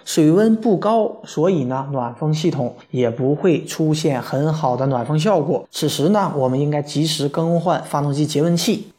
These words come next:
那么第二类原因呢，就是水泵它的皮带打滑，或者叶轮出现破损，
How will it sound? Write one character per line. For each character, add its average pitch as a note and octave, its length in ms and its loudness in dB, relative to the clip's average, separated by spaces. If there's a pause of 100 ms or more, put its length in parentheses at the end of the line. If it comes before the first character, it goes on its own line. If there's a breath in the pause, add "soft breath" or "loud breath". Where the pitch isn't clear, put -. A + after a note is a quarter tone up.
(300)
那 G#3+ 80 -4
么 A3 40 0
第 G#3+ 180 0
二 C#4 160 4
类 F#3 120 4
原 C#3 240 2
因 D#3 180 2
呢， D#3 220 -2 (180 loud breath)
就 F3 100 -2
是 E3+ 160 0
水 C#3+ 280 0
泵 F3+ 200 0
它 D#3+ 140 -2
的 D#3+ 100 0
皮 D3+ 300 -2
带 F3+ 220 0
打 - 240 -6
滑， - 560 -4
或 G#3+ 200 0
者 D3+ 140 0
叶 G3 240 2
轮 C#3 220 0
出 F3+ 260 -2
现 F3 240 -2
破 D#3+ 220 0
损， - 240 -2